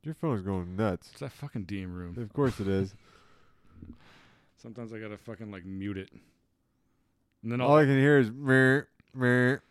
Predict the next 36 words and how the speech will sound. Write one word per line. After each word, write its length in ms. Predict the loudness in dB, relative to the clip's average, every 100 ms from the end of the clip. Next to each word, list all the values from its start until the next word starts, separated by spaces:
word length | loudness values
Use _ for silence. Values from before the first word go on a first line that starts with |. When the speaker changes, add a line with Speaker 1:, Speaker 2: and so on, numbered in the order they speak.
| _
Speaker 1:
meh. 440 | -4 0 2 2 0
Speaker 2:
See, 180 | 2 4
and 80 | 6
then 80 | 6
I 60 |
open 240 | 6 6 6
it 100 | 8
up, 300 | 10 8 6
and 140 | 8
then 160 | 8 10
nothing 260 | 6 6 6
happens. 360 | 6 6 4
They 80 | -2
stop 300 | 2 2 6
fucking 280 | 4 4 4
talking. 480 | 6 6 2 -6 -10 -2
Speaker 1:
Oh. 340 | 2 4 2 -2 _
Speaker 2:
So 120 | 0 0
I 40 |
can't 240 | 4 2
fucking 360 | 2 0 4 8
mute 220 | 8 8
it. 140 | 4 _ _ _ _ -8
But 80 |
as 80 | 0
soon 100 | 4
as 60 | 4
I 60 |
fucking 280 | 4 2 0
do 160 | 4 4
it, 20 |
it's 140 | 4 0
gonna 160 | -6
fucking 260 | -4 -8 -10
meh, 240 | -10 -10 -12 _ _ _ _ _ -12
meh. 580 | -4 0 2 2 0